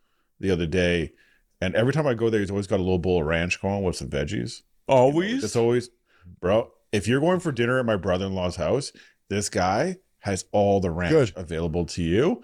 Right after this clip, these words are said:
Speaker 3: That's
Speaker 1: And I
Speaker 3: lit.
Speaker 1: was like, I told him, like, "Don't you know? Ranch is done, dude.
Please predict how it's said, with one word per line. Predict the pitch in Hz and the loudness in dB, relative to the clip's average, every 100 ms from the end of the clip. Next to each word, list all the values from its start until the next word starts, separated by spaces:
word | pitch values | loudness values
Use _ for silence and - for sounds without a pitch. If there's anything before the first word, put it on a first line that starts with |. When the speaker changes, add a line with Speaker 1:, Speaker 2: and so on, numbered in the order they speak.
| - | -4
Speaker 3:
That's | 110 113 120 | -2 0 0
Speaker 1:
And | 123 | 2
I | 120 | 2
Speaker 3:
lit. | |
Speaker 1:
was | 147 139 | 2 4
like, | 135 110 - - | 2 2 -4 -4
I | 143 | 2
told | 220 | 2
him, | 135 | 2
like, | 110 85 - | -2 -4 -8
"Don't | 110 127 | -6 -4
you | 139 | -2
know? | 92 101 156 160 _ _ _ _ _ _ | -2 0 -2 -6 _ _ _ _ _ _
Ranch | - 131 214 | -6 -4 -2
is | 175 | -4
done, | 117 135 76 | -2 -2 -4
dude. | 76 90 | -8 -10